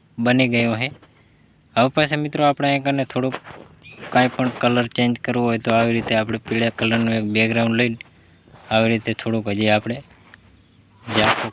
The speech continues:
કલર કરીને અહીં કને આપણે સેટ કરવાનું રહેશે. તો અહીં કને આપણે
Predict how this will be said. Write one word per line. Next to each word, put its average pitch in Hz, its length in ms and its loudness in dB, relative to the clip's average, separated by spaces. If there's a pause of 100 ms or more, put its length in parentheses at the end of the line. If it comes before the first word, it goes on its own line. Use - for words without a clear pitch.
કલર 113 220 -8
કરીને 110 480 0
અહીં 110 200 -10
કને 107 160 -6
આપણે 117 220 -12 (540)
સેટ 113 160 -2
કરવાનું 117 480 -4
રહેશે. 117 280 -6
તો 113 160 -10
અહીં 110 200 -4
કને 113 180 -4
આપણે 120 280 -6